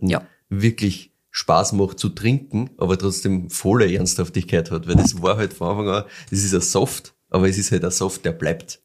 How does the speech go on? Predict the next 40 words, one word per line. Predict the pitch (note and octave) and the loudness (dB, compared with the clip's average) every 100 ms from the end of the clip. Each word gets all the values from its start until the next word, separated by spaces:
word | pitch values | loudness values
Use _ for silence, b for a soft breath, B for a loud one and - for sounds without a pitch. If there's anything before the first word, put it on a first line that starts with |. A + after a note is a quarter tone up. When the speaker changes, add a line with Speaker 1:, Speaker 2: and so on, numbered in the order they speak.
| - | -2
Speaker 1:
So | - | 0
ist | D#3+ | 2
es. | D#3 - _ _ _ _ _ _ | 0 -2 _ _ _ _ _ _
Speaker 2:
Genau | F#2+ F2 | 2 2
das | F2+ F#2+ F#2 | 2 -2 -2
willst. | G2+ - - | -4 -6 -10
Speaker 1:
Ja, | - - _ _ | -12 -12 _ _
liebe | F#3 F3 D#3+ | -6 -4 -4
es. | - - B B B B B B B _ _ - - | -4 -6 B B B B B B B _ _ -8 -2
Sehr | - C3+ | -2 0
gut. | D3+ - _ _ _ - | -6 -14 _ _ _ 0
Der, | G#3+ | 2
den | B3+ B3 | 4 2
der | A#3 | -2
besser | G3 F3+ - A3+ | -6 -4 -2 -4
gefällt, | - F#3+ F#3+ G#3 - G3 | -8 -6 -6 -2 -2 0
den | F3+ | -2
kannst | F#3 F3+ | -2 -4
du | |
jetzt | E3 | -4
auch | E3 | -4
gleich | D#3+ | -4
bewerten, | E3 - - - | -4 -6 -6 0
wenn | E2+ | 2
Speaker 2:
Mhm. | F#2+ | 4
Speaker 1:
du | B2 | 2
willst. | E3 - - _ | 0 -4 -12 _
Speaker 2:
Ähm, | G#2+ G#2+ G#2 G#2 G#2 - - - | -2 0 0 -4 -8 -10 -14 -4
das | G2+ - - | -4 -4 -6
ist | A#2 A2 - | -6 -4 -6
schwierig, | - A2+ D#3 E3 - | -2 0 0 -2 -2
finde | G2+ F#2+ | -2 -2
ich, | F#2 | 0
weil | G2 | -2
ich | G2 | -2
finde | A#2 - | -6 -6
die | |
beide | G#2+ E2 G2 A#2+ G#2+ | -2 0 0 -2 -4
wirklich | - C3 - | -8 -10 -8
schön | - F#2+ G2 C3+ B2 - | -2 0 2 0 -2 -12